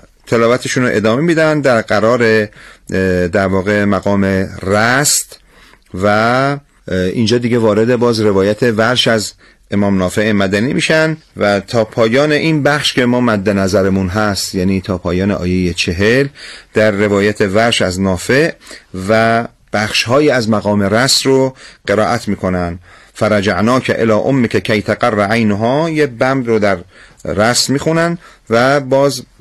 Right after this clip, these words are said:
یه بخشی رو در جواب رست اجرا می‌کنن و در واقع تا این بخش تلاوتشون توی مقام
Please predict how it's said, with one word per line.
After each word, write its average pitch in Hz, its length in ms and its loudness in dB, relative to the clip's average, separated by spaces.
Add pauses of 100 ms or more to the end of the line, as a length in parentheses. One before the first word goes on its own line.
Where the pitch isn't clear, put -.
یه 104 120 0
بخشی 113 340 0
رو 127 140 2
در 117 200 2 (160)
جواب 104 360 0 (120)
رست 110 380 0
اجرا 107 340 0
می‌کنن 175 500 -2 (180)
و 110 440 0 (500)
در 107 120 0
واقع 104 220 0
تا 120 160 0
این 143 240 0
بخش 143 440 0 (360)
تلاوتشون 131 840 0 (100)
توی 117 300 4
مقام 113 680 2